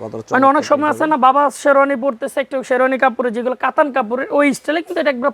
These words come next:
Speaker 2: পাতলার ভিতরে।
Speaker 1: হুম, হুম, হুম।
Speaker 2: ঠিক আছে, এই যে দেখেন কালারগুলো, আপনারা যেন চুজ করতে পারেন, এটার জন্য আমি দেখিয়ে দিলাম। এগুলো প্রাইস থাকবে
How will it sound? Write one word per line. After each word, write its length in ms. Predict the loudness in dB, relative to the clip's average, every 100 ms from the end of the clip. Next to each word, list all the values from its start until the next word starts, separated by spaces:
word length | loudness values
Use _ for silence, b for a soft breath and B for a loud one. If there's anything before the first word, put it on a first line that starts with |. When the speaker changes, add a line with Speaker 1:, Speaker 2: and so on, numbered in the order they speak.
| -4
Speaker 2:
পাতলার 340 | -8 -2 0 -2
ভিতরে। 280 | -6 -8 -8
Speaker 1:
হুম, 140 | -12 -12
হুম, 100 | -14 -16
হুম। 180 | -18 -20 -14 -6
Speaker 2:
ঠিক 120 | 0 0
আছে, 120 | -2 -4
এই 60 | -2
যে 60 | -2
দেখেন 180 | -2 -6 -4
কালারগুলো, 440 | -4 -2 -4 -6 -8 -10 -12
আপনারা 200 | -2 0
যেন 100 | 0 -2
চুজ 140 | -4 -4 -6
করতে 180 | -4 -2
পারেন, 160 | 0 0
এটার 140 | 0 0
জন্য 100 | -2 -2
আমি 80 | -2
দেখিয়ে 240 | -2 -2 -2
দিলাম। 140 | -4 -4
এগুলো 160 | -4 -4 -6 -2
প্রাইস 180 | -2 -2
থাকবে 160 | -2